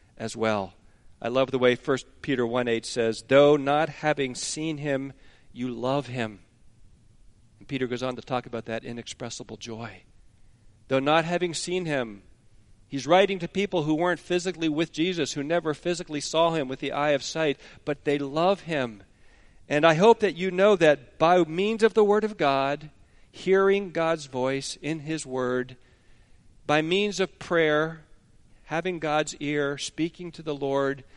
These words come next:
meditating on his Word, responding really to his Word in prayer, by the power of the Holy Spirit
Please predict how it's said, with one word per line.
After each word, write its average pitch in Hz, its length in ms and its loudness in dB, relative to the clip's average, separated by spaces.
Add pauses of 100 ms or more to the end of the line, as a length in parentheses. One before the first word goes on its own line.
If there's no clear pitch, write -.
(340)
meditating 165 640 -2
on 156 140 -2
his 143 160 -2
Word, 139 300 2
responding 165 760 4
really 143 240 2
to 139 160 -8
his 143 180 2
Word 147 380 4
in 135 160 -6
prayer, 151 580 2 (540)
by 147 100 6
the 147 120 6
power 196 420 6
of 185 80 2
the 190 120 2
Holy 190 260 0
Spirit 175 640 0